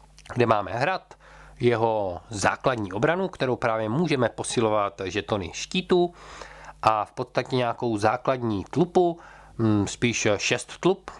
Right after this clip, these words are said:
protože tlupa je vždycky jednotlivý řádek. No a každá tlupa umí zajišťovat nějaké suroviny a zároveň má nějakou sílu do boje. No a právě podle toho,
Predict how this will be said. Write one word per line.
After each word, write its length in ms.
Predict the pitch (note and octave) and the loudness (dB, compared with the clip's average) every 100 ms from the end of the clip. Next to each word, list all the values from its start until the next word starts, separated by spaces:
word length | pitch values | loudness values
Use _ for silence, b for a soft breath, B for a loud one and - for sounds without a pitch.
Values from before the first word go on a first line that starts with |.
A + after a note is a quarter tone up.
| - | -4
protože 400 | A2 - G#2+ G#2 | -2 0 0 0
tlupa 340 | - A#2+ A#2 | 0 0 2
je 80 | A2 | 2
vždycky 480 | G#2 G#2 - A2+ F#2 b b - | -2 -8 -2 -2 -2 b b -4
jednotlivý 600 | G#2+ G#2+ A#2 - A#2 F#2+ - - | 0 4 2 2 -2 -2 -6 -8
řádek. 680 | - G#2 F2+ F2 B2 E3+ - B B B B | -2 2 2 2 -2 -4 -14 B B B B
No 100 | C#3+ | 0
a 80 | E3+ | 0
každá 340 | - E3 F#3+ F3+ | 0 -2 0 -2
tlupa 460 | - C3 C#3 C#3 - | -4 -2 0 0 0
umí 360 | C3 B2+ G#2+ B B B | 2 2 0 B B B
zajišťovat 600 | G2 G#2+ D#3 - E3+ D#3+ | 2 2 2 2 2 2
nějaké 340 | E3+ E3+ D3+ | -2 -2 -4
suroviny 680 | - - - G2 F#3+ F#2+ A2+ E3+ B B B - | -6 -4 -2 0 0 -2 -4 -8 B B B 0
a 300 | A2+ G#2+ G#2 | 2 4 2
zároveň 600 | A#2 A#2+ C3 C3 B2+ C3 B B B | 0 0 0 -2 -2 -4 B B B
má 320 | G#2+ A2 A2 | 2 2 2
nějakou 460 | A2 G#2+ A2 A#2+ A2 | -2 -4 -2 -4 -4
sílu 580 | - - A2 A2 A2+ F#2+ - | -6 -4 2 2 2 -2 -8
do 220 | G2 G#2 | 0 2
boje. 340 | G#2 A#2+ A2+ - _ - | 4 2 0 -4 _ -4
No 60 | |
a 40 | C#3+ | 0
právě 300 | D#3+ D#3+ F3 | 2 0 -2
podle 280 | F#3 F#3 F3+ - | -2 -2 -2 -2
toho, 460 | A2 G2 F2 F#2+ | -2 0 0 -4